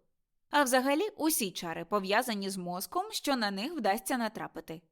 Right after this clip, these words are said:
Розум — це основа могутності людей. Будь-яка магія, що впливає на нього, найважливіший вид магії з можливих. Завдання два.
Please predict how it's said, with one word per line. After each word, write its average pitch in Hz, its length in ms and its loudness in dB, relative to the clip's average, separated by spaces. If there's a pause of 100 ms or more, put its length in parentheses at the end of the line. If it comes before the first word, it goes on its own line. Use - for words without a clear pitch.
(160)
Розум — 208 540 4 (100)
це 381 160 6
основа 269 460 2
могутності 254 760 0
людей. 285 500 -2 (160)
Будь-яка 247 480 4
магія, 202 400 -2
що 202 160 -4
впливає 214 580 0
на 190 120 -4
нього, 185 500 -8
найважливіший 214 1000 2
вид 190 280 -4
магії 285 460 0
з 294 80 -2
можливих. 196 800 -2 (720)
Завдання 220 580 2
два. 196 260 -4